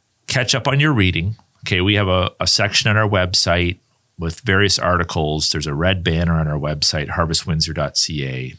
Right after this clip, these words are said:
that has several articles and teachings that I've provided you can hop on the Ezra Institute site. There's some podcasts on there and whatnot. You can go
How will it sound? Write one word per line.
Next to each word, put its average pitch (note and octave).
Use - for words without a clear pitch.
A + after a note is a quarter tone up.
that -
has D2+
several F2+
articles D2+
and D2
teachings C#2
that C2+
I've D2+
provided C#2+
you E2+
can D2
hop F2
on D2+
the D2+
Ezra F#2
Institute E2
site. D#2
There's C#2
some -
podcasts E2
on D2+
there C#2+
and C2+
whatnot. D2
You -
can D#2+
go D#2